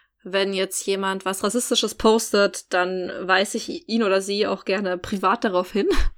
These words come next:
Ähm, und wenn ich aber merke, dass da halt keinerlei Einsicht ist und ich dann die ganze Zeit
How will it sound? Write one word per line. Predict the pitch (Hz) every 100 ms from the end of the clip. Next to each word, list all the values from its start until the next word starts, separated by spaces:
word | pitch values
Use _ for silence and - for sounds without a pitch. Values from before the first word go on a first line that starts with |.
| _ _ _ _ _ _ _ _ _
Ähm, | 202 202 196 196 190
und | 196
wenn | 208
ich | 214
aber | 202
merke, | 196 196 226 208
dass | 196
da | 208
halt | 190 -
keinerlei | - 262 254 214 -
Einsicht | 214 254 240 190 -
ist | - - - -
und | - -
ich | 180 202
dann | 170 185
die | 196
ganze | 185 240 247
Zeit | 226 - 233 190 180 180